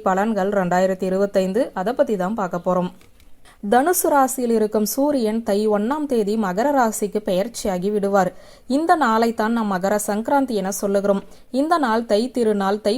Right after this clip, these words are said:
பொங்கல் என்றும் கொண்டாடுகிறோம். இந்த தை ஒன்றாம் தேதி சூரியன் பெயர்ச்சியான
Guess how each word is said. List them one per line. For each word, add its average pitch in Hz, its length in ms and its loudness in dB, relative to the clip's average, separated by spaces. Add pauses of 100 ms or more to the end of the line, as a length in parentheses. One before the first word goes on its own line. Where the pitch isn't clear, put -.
பொங்கல் 233 340 0
என்றும் 190 360 -4
கொண்டாடுகிறோம். 190 580 0 (360)
இந்த 233 180 0 (100)
தை 262 100 4 (200)
ஒன்றாம் 226 380 2
தேதி 208 220 0 (120)
சூரியன் 285 500 -2
பெயர்ச்சியான 202 600 -2